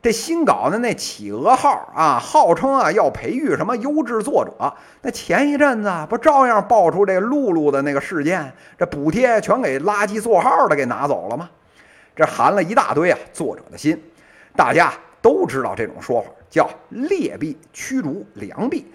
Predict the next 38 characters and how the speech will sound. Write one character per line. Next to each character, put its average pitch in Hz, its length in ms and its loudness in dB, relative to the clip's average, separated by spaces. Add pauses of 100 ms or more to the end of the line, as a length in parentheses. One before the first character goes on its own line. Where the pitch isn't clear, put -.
(240)
等 269 260 2
您 294 160 -2
这 302 120 2
平 262 340 -6
台 226 240 0
上 339 100 -6 (200)
长 190 280 -2
满 - 160 -8
了 98 160 -14
野 233 200 6
草， - 320 -10 (240)
正 339 280 2
经 117 280 -8
的 160 240 2
这 175 80 -6
果 101 340 -8
苗 107 160 -4
啊， 277 260 0 (100)
营 120 140 -4
养 208 120 -2 (100)
就 95 80 -12
全 - 300 -10
被 - 120 -4
吸 156 220 -10
走 - 80 -10 (120)
了， - 140 -20
根 233 140 4 (100)
本 180 200 -10
长 - 100 -6 (100)
不 127 60 -12
起 - 180 -18
来。 135 160 -6 (680)
但 107 220 0
是 135 80 -4
啊， - 60 -6 (260)
现 220 320 -2
如 143 220 -6
今 226 260 -6